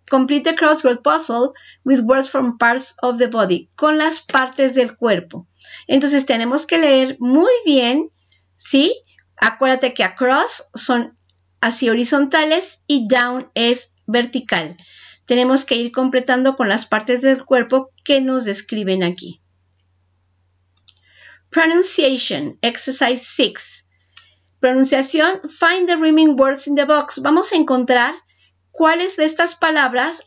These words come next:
riman con estas que están aquí numeradas.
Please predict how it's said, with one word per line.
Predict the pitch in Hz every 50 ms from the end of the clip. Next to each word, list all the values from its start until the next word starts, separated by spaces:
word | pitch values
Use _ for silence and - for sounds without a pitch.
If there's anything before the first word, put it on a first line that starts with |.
| _
riman | - 247 285 349 370 339 285 240 226 247 302 403 427 - _ _ _ _ _ _ _ _ _ _ _ _ _
con | - - 285 277 269
estas | 254 262 262 - 262 262 262
que | - 226
están | 240 - - 208 214 214
aquí | 214 220 - - 226
numeradas. | 233 233 247 269 294 330 320 247 214 214 - - -